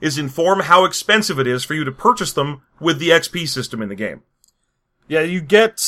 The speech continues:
Speaker 2: uh, every skill has a primary and a secondary stat that goes along with it.
Speaker 1: That's correct. So, for example, something like swinging a sword around will use strength, or, or, uh, hand manipulation as its primary and strength as its secondary.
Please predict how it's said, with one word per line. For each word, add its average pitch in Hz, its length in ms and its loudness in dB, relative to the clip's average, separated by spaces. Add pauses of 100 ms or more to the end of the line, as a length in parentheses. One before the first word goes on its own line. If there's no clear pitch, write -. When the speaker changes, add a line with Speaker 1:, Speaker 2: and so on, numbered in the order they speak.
(220)
Speaker 2:
uh, 175 480 8 (460)
every 220 320 0
skill 208 680 4
has 185 240 0
a 156 140 0
primary 214 840 0
and 160 140 -4
a 147 140 -2
secondary 160 1040 0 (320)
stat - 540 4
that 151 180 -6
goes 151 200 0
along 131 280 -2
with 95 120 -20
it. - 100 -20 (100)
Speaker 1:
That's 139 180 0
correct. 123 320 2
So, 156 160 0
for 170 140 0
example, 185 420 0
something 185 300 -2
like 170 320 0
swinging 196 400 -2
a 165 40 -4
sword 165 300 0
around 101 340 -2 (320)
will 156 160 -2
use 156 380 -4
strength, 165 500 0
or, 156 180 6
or, 147 200 4
uh, 131 80 6
hand 208 260 2
manipulation 160 580 -2
as 127 100 -6
its 117 100 -14
primary 190 520 6
and 156 200 -2
strength 160 340 0
as 135 120 -6
its 135 120 -10
secondary. 107 600 -2